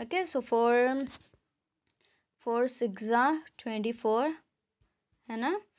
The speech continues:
And five minus four will be one, two minus two will be zero.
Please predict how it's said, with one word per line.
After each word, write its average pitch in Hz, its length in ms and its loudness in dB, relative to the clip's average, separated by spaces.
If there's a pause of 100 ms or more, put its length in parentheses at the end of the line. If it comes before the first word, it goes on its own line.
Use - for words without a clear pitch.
(320)
And 208 260 -4
five 220 280 -2
minus 233 340 -4
four 220 320 0
will 220 160 -2
be 233 160 0
one, 214 320 -2
two 254 160 -4
minus 214 380 -6
two 220 160 -2
will 214 120 0
be 214 200 -2
zero. 196 560 -2